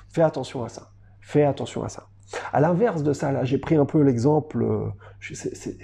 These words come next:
il me semble que c'était ce ban-, c'était la famille Claque-Tout, il appelle dans, dans, dans son, euh, dans son bouquin,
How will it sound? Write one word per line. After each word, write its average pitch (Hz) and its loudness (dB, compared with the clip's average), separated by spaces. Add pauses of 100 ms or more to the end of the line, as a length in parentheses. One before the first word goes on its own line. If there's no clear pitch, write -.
(120)
il 143 -6
me 135 -8
semble 233 -6
que 123 -10
c'était 127 -12
ce - -8
ban-, 120 -6
c'était - -12
la 117 -6
famille 147 0
Claque-Tout, - -2
il 120 2
appelle 123 0
dans, 113 2
dans, 110 0
dans 117 0
son, 110 -4
euh, - -10 (680)
dans 113 -2
son 117 -2
bouquin, 113 -4